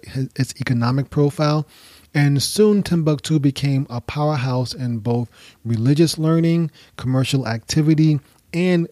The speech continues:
cultural influence. Now, there were, uh, both religious and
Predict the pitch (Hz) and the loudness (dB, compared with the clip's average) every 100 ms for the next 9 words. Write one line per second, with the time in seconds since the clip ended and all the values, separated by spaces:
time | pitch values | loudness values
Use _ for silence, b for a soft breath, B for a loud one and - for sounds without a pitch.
0 | _ 143 131 - 123 120 - 143 139 - | _ -4 -4 -4 -4 -6 -6 -4 -4 -4
1 | 110 92 95 - - _ _ _ _ _ | -10 -10 -12 -14 -16 _ _ _ _ _
2 | _ _ _ _ _ b b - 139 190 | _ _ _ _ _ b b -4 2 4
3 | 202 185 165 151 139 123 113 143 143 - | 6 4 2 -2 -2 -2 0 2 2 -2
4 | - - 143 127 123 143 170 170 165 - | -16 -18 -6 -2 0 2 2 4 2 0
5 | b b b _ - 151 170 170 156 | b b b _ -4 0 2 2 0